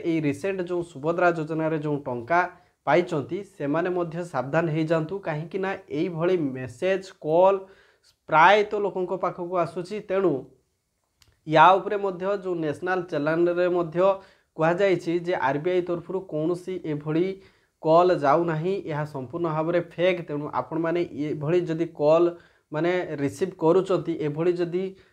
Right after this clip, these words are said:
କଲ୍ ରେକର୍ଡିଂ ଯଦି ଶୁଣୁଛନ୍ତି, ତାହେଲେ ନିଶ୍ଚିତ ଭାବରେ ଆପଣ ଫୋନ୍ଟିକୁ କ୍ୱା-, କାଟି ଦିଅନ୍ତୁ ଏବଂ କୌଣସି ନମ୍ବର କ୍ଲିକ୍ କରନ୍ତୁ ନାହିଁ, କାହିଁକି ନା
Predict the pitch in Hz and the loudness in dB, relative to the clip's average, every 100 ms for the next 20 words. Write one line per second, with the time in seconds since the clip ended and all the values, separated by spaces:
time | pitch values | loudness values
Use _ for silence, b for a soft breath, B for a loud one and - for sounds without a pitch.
0 | b - 165 175 175 180 175 185 180 175 | b 2 4 6 4 2 -2 -2 -2 -4
1 | 175 - 147 180 180 147 160 170 170 147 | -4 -4 -2 0 0 -2 -2 -6 -2 -2
2 | 131 160 170 151 143 170 170 147 160 156 | 0 -2 -2 -4 -6 -8 -6 -2 0 2
3 | 175 180 139 - 151 175 196 - b b | 2 2 2 -2 0 0 0 -6 b b
4 | - 147 151 156 156 147 127 - - 135 | -6 -4 -4 -6 -6 -4 -6 -6 -20 -4
5 | 143 139 175 165 160 156 185 202 175 175 | -2 2 2 2 0 -2 -4 -6 -6 -4
6 | 196 185 160 175 196 196 180 208 214 214 | -4 -6 -4 0 0 0 -2 -6 -6 -6
7 | 147 143 147 160 180 170 160 170 - 151 | -2 0 2 2 0 0 -4 -4 -4 -2
8 | 147 147 156 160 185 151 143 147 170 | -2 -4 -6 -8 -10 -10 -10 -6 -2